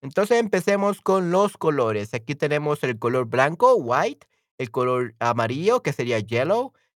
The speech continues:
el color rojo, que sería red, el color azul, que sería blue, y el color verde, que sería green,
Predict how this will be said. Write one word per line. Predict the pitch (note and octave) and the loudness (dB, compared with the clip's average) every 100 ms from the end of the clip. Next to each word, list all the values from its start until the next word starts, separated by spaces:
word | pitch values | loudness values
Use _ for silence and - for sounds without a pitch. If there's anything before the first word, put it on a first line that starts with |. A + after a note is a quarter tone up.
| - | -8
el | E3 | -4
color | - F#3 A3 A3 | -2 2 2 4
rojo, | A3 C4 F3+ B2+ A2+ | 4 2 2 -6 -6
que | C3 | -8
sería | D3 D#3+ D#3+ | -6 -4 -2
red, | G3+ F3 G2+ - _ _ - | 0 0 -2 -8 _ _ -6
el | B2 | -6
color | A2 B2+ C3+ C#3+ C#3+ | -2 0 2 2 0
azul, | B2+ A#2+ F#3 A3 A3 | -4 -4 0 0 0
que | D3+ | -4
sería | C3+ B2+ A2+ | -2 -2 -2
blue, | C#3 F#3 A3+ A#3 _ _ | 0 0 0 -2 _ _
y | D3 C#3 | -2 -2
el | A#2+ | -2
color | C3 B2 C#3+ D#3 D3+ | -2 2 2 2 0
verde, | C3+ A#2 C#3 B2 G#2+ G#2 | -6 0 2 2 -2 -6
que | A2 | -6
sería | A2+ A#2 B2+ A2+ | -4 -4 -2 -2
green, | A2+ B2+ C3+ A#2 F2+ | -2 -2 -2 -4 -10